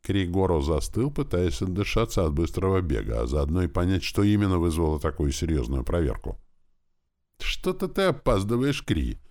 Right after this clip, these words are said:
немного издевающимся тоном сообщила Маруна. «Неужели система безопасности, которую ты везде с собой таскаешь, подвела?» «Хочешь, посоветую новую? Говорят, работает намного лучше».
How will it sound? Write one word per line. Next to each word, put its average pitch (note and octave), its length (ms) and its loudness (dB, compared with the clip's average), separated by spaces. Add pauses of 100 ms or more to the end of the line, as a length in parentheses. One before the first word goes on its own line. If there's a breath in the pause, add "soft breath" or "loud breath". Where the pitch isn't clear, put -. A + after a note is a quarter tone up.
(220)
немного D2 500 0
издевающимся C2 800 -2
тоном D2 320 -4
сообщила B1 540 -4
Маруна. B1+ 400 -4 (560)
«Неужели C#3 480 2
система B2 460 2
безопасности, A2 720 0
которую F2+ 460 2
ты F#2+ 100 -2
везде F2 340 0
с - 60 -4
собой D2 300 0
таскаешь, E2 540 -2
подвела?» C#2+ 520 -2 (1120)
«Хочешь, A2 420 -2
посоветую C#3 600 4
новую? A1+ 420 -2 (180)
Говорят, A2 460 6
работает C#3 500 4
намного A2+ 360 4
лучше». F#2 500 0